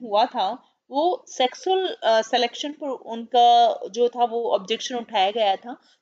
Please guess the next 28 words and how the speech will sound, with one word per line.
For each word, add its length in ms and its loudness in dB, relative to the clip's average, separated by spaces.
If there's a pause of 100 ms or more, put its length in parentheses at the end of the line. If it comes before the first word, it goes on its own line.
क्योंकि 200 -8
Darwin 400 0
के 100 -4
according 460 -2 (100)
female 340 -4
ही 140 -6
अपने 220 -10
matting 420 -4
पार्टनर 500 -2
male 280 -4
का 320 4
selection 480 -6
करती 300 -10
है, 60 -10
जबकि 380 -10 (340)
मेल 280 2
ऐसा 240 0
क्यों 200 -14
नहीं 220 -18
करता 340 -12
है, 120 -10
हमेशा 340 -6
फीमेल 400 -4
ही 140 -2
ऐसा 220 -4
क्यों 220 -14
करती 420 -20
है। 60 -20